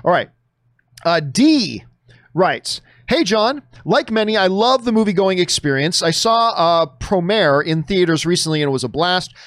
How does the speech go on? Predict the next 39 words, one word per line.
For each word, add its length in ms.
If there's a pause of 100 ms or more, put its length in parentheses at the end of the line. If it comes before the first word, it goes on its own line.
(140)
but 120
also 280
collect 520
B 200
R 320
slash 480
S 220
B." 240
I 80
don't 160
know 60
what 160
that 180
is, 160
unfortunately. 640 (280)
"Relating 440
to 120
this, 280 (180)
relating 460
this 160
to 100
Tenet, 400 (320)
how 180
do 100
you 100
think 240
Warner 240
Brothers 360
would 280 (400)
back, 480 (600)
do 160
you 200
think 280
Warner 280
Brothers 340
would 160
back 420
pop-up 540
drive-ins, 720